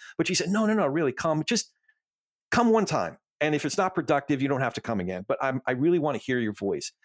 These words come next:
To her credit, I went, and I went again and again. I was a part of it. And listen, we still disagree on a lot of issues,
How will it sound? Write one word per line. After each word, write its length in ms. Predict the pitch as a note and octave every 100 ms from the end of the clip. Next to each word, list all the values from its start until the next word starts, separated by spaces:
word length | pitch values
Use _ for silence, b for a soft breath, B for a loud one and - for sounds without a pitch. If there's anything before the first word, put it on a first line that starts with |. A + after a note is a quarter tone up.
| b _ -
To 120 | B3
her 80 | A#3+
credit, 540 | - E3+ C3+ G2+ - _ _ _
I 80 | A2+
went, 380 | G#2 A2+ C#3 E3+ _ _ _ _ _ -
and 120 | A2+
I 40 | F#2+
went 200 | G#2+ F#2+
again 320 | A2+ C3+ E3
and 80 | A2+
again. 180 | A#2
I 100 | A2+
was 120 | B2+ B2+
a 40 |
part 260 | - G#3 G#2+
of 60 |
it. 120 | E2+ - _ _ _ -
And 320 | D3+ D3+ C#3+ -
listen, 400 | D3 - F2 - -
we 360 | D3 E3 D#3
still 320 | B2+ - F3 F3+
disagree 680 | E3+ B2+ F#2+ G#2+ C3 D#3 -
on 100 | A#2
a 60 | A2
lot 240 | A#2 A#2+
of 100 | G#2 A#2
issues, 500 | B2 G3 G#3 -